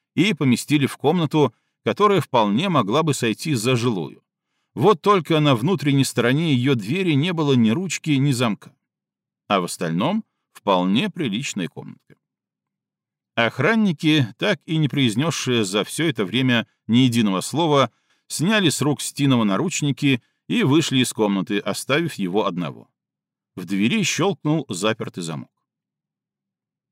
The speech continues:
Стинов осмотрел свое новое обиталище. Стол, стул и убирающаяся в стену кровать. Вот и все, что находилось в комнате.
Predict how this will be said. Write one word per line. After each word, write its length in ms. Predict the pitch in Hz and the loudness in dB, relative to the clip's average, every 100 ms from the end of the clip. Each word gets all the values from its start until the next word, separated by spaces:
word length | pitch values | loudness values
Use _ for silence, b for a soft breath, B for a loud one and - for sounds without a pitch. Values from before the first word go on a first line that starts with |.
| _ | _
Стинов 580 | - - 170 226 208 - | -8 -2 2 2 2 0
осмотрел 680 | 139 - 123 110 117 185 165 | -2 0 2 2 0 0 -2
свое 340 | 117 113 165 | 0 0 2
новое 380 | 110 135 127 113 | 0 0 0 -2
обиталище. 680 | 101 - 78 58 - - - _ _ _ _ _ - | -2 -6 -10 -12 -12 -14 -16 _ _ _ _ _ -14
Стол, 500 | - - 151 202 180 | -8 0 4 4 2
стул 540 | - - 151 185 180 | -2 -2 2 4 2
и 220 | 175 147 | 0 -2
убирающаяся 760 | 147 120 117 160 135 143 127 127 | 0 0 2 2 0 0 -2 -2
в 60 | - | -4
стену 340 | - 139 135 | -2 0 0
кровать. 640 | - 87 65 - - - - | 0 -4 -6 -14 -16 -14 -6
Вот 260 | 135 214 | -4 -2
и 40 | 147 | -4
все, 380 | - - 175 | -6 -2 -2
что 180 | 156 - | -2 -2
находилось 560 | 120 107 90 90 104 - | -2 -2 -4 -4 -4 -6
в 100 | - | -10
комнате. 440 | - 55 - - | -14 -12 -18 -18